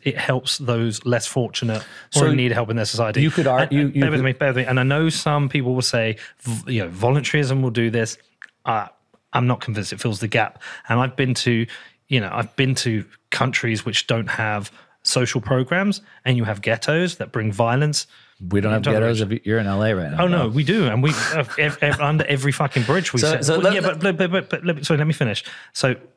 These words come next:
Speaker 1: and I've seen it, and then what you have is the rise up. You have the revolution of the people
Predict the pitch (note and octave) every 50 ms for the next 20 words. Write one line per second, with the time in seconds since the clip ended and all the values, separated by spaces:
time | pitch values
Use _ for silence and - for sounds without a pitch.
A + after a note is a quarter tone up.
0 | _ - D3+ D3 D3 C#3 C3 C3+ - - - F#3+ G#3 F3 B2 G#2+ A#2 - - -
1 | B2+ B2 B2+ B2 A#2+ C#3 D3+ D3+ D3 C3+ A2 D3 C#3+ C3 A2 A2 G2+ - - G#2
2 | A2+ A#2+ B2 B2 B2 A#2+ G#2 A2 F2 F2+ - - - _ - C3 A#2+ A#2 A2+ A#2
3 | G#2 A2+ A2 G#2 A2 A#2+ C#3+ F#3+ G#3+ - - G3+ F#3 D#3 B2 - - C3+ A#2+ -
4 | - B2 A#2 A2+ G#2+